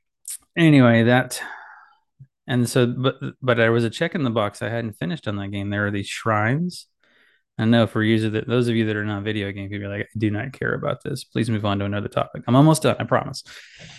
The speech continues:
And so there are these shrines, and there you have to find them. There's, like, a hundred and twenty of them, and they're all over this map.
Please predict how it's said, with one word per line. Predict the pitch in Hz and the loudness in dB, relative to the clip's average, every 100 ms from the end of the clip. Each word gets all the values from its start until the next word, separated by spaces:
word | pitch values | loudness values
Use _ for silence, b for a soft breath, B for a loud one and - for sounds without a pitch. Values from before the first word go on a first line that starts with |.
| B | B
And | 117 - | -4 0
so | 113 | 4
there | 117 113 | 4 4
are | |
these | 113 110 | 2 0
shrines, | - 160 185 117 104 110 123 - - - | 0 2 2 0 -2 -6 -8 -12 -14 0
and | 135 127 120 120 117 120 - _ _ _ _ - | 4 6 6 6 4 0 -6 _ _ _ _ -8
there | 143 131 135 147 | -2 2 6 6
you | 147 143 | 4 2
have | 147 | 0
to | 117 | -2
find | - 139 | 2 2
them. | 120 | 2
There's, | 107 104 | -2 -6
like, | 113 | -6
a | 107 | -6
hundred | - 131 131 | -2 -2 0
and | 131 120 | -2 -2
twenty | 123 123 110 | -4 -4 -4
of | 101 | -6
them, | 101 | -10
and | 101 | -10
they're | 101 104 | -4 -2
all | 110 | 0
over | 117 120 | 0 0
this | 117 - | -4 -4
map. | 107 101 | -4 -4